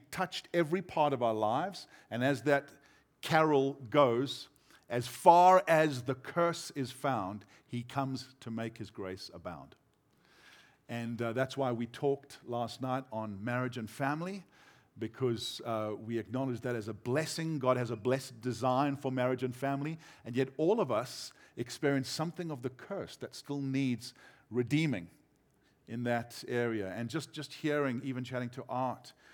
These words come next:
uh, just how people are continuing to walk through pain in terms of, of, of family. The Lord is still redeeming, and I, I'm trusting, even this week, as you talk,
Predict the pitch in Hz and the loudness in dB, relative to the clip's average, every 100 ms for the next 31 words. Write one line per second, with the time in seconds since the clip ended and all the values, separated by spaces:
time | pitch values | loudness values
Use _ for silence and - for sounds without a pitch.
0 | - - 107 110 123 120 110 131 117 120 | -20 -14 -6 -4 -4 -6 -4 -2 -2 -2
1 | 160 156 139 113 107 123 120 160 156 139 | -8 -6 -6 -6 -8 -10 -10 -10 -6 -4
2 | 110 104 113 110 139 - - 123 120 135 | -6 -6 -8 -4 -6 -6 -8 -8 -6 -6
3 | 139 127 104 101 123 120 113 110 - _ | -4 -4 -6 -8 -8 -8 -6 -8 -10 _
4 | - - - - - 120 117 120 - 143 | -20 -20 -20 -20 -8 -6 -4 -8 -4 -4
5 | 143 127 123 120 151 202 185 - - 170 | -2 -2 -2 0 0 -2 -4 -10 -4 -2
6 | 165 135 120 156 180 101 120 120 156 170 | 0 -2 -4 -4 -4 -6 -4 0 0 0
7 | - - 156 160 175 170 110 90 131 135 | -6 -6 -6 -2 -4 -4 -8 -8 -6 -4
8 | 135 123 131 135 131 123 113 117 - 165 | -4 -4 -4 -4 -2 -4 -4 -8 -6 -4
9 | 117 - | -4 -8